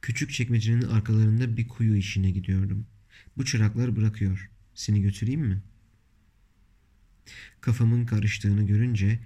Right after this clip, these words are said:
iyi bir kuyucu çırağının yevmiyesinin bir bostan bekçisinin yevmiyesinin dört katı olduğunu söyledi.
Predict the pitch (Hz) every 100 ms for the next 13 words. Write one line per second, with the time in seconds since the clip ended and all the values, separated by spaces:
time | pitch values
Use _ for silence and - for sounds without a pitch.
0 | - - 131 143 123 117 - 120 113 120
1 | 113 104 101 110 110 110 104 101 98 104
2 | 117 143 143 - 147 123 120 117 143 151
3 | 117 113 113 110 113 113 110 110 110 107
4 | 110 131 143 123 131 - 110 107 104 101
5 | 104 101 - 95 92 90